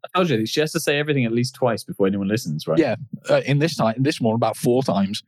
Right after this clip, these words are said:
Speaker 1: Yeah, cool, 'cause they crack the message open, right?
Speaker 2: Yeah, 'cause so they crack the
Speaker 1: Yeah.
Speaker 2: message open, and it's a note from Audric saying he's gonna be on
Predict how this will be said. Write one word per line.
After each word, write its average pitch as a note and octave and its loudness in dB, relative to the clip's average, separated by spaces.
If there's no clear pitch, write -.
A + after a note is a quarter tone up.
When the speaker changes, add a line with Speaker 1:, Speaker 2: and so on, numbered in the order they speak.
Speaker 1:
Yeah, B2 2
cool, F3 4
'cause F3 -2
they F3 0
crack - -2
the D#3 0
message B2+ -2
open, F2 -4
right? G2+ 2
Speaker 2:
Yeah, F3 2
'cause C3+ -4
so D#3 0
they D3 0
crack F#3 0
the E3+ 0
Speaker 1:
Yeah. - 2
Speaker 2:
message D3+ -2
open, A2 0
and A#2+ 2
it's A2+ -4
a C#3 0
note C3+ 0
from B2+ 0
Audric A2+ 0
saying A#2 0
he's C3+ 0
gonna D3+ 0
be C3 0
on B2+ 2